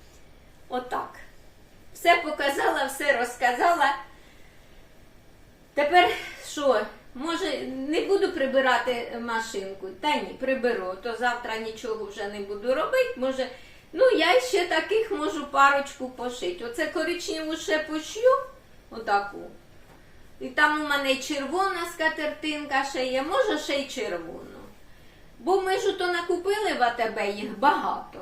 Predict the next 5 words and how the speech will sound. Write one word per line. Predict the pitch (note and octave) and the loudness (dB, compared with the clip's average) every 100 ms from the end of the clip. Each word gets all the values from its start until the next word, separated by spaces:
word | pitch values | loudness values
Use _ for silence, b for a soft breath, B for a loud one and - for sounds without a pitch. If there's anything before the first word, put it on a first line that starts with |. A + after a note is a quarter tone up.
| F#3+ | -10
накупили. | - - - - - - - - - b b - - | -10 -12 -16 -14 -14 -14 -14 -16 -20 b b -16 -8
Ну, | F#4+ | 0
Віка | C#5+ C5 B3+ | 2 6 6
ж, | B3 - B3+ | 6 0 -6
е, | B3 A#3+ A3+ | -4 -6 -6